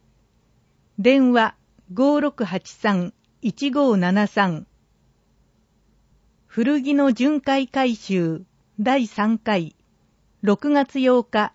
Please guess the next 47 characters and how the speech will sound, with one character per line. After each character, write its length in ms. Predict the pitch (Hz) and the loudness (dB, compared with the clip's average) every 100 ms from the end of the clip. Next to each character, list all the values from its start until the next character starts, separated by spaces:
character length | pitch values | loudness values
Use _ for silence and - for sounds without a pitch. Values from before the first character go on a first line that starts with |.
| - | -2
日 400 | 202 196 - 254 | 0 0 0 0
曜。 340 | 247 180 160 _ _ _ _ _ _ _ _ _ _ _ _ _ _ | 2 0 -2 _ _ _ _ _ _ _ _ _ _ _ _ _ _
家 180 | 233 208 | -4 0
庭 200 | 285 285 | 0 0
で 140 | 277 | -2
不 160 | 254 233 | -2 0
要 220 | 254 277 | 0 2
に 120 | 277 | 2
な 140 | 262 262 | 2 0
っ 60 | _ | _
た 200 | 196 180 | -2 -2
衣 220 | - 254 | -2 -2
類、 280 | 262 196 - | 0 -2 -2
布 300 | 202 214 269 | 2 4 4
製 260 | - 285 262 | 0 -2 -2
品 300 | - 196 175 | 0 0 2
で 220 | 170 - | 0 0
再 300 | - 247 277 | -4 -2 0
利 120 | 269 269 | 0 2
用 200 | 208 175 | 2 0
で 140 | 175 | -4
き 120 | 247 | -2
る 120 | 233 | 0
も 120 | 196 180 | 2 2
の 200 | 185 165 | 2 0
を 40 | |
回 240 | - 208 | -2 -4
収 240 | 208 214 196 | -4 -4 -4
し 160 | - | -4
ま 160 | 180 170 | -4 -4
す。 160 | - _ _ _ _ _ _ _ _ _ _ _ _ _ | -8 _ _ _ _ _ _ _ _ _ _ _ _ _
回 220 | 254 269 | -2 0
収 280 | 269 277 269 | 0 -4 0
日 320 | 262 262 226 | 2 0 -2
時、 240 | 185 180 - | -4 -6 -8
場 220 | 208 185 190 | -4 -4 -2
所、 340 | 233 202 - _ _ _ _ _ _ - | -2 -4 -6 _ _ _ _ _ _ -2
六 280 | 214 208 285 | -2 0 2
月 300 | 277 - 262 | 0 0 0
八 240 | 254 247 | 2 2
日 300 | - 220 214 240 | 0 -4 -2 0
日 380 | 208 - 254 | 0 0 -2
曜、 340 | 262 220 165 - _ - | 2 4 2 -4 _ -8
雨 100 | 262 | -4
天 280 | 277 220 180 | 0 0 0
決 220 | 185 - _ | -6 -8 _
行。 400 | 202 185 180 180 | 0 2 0 -4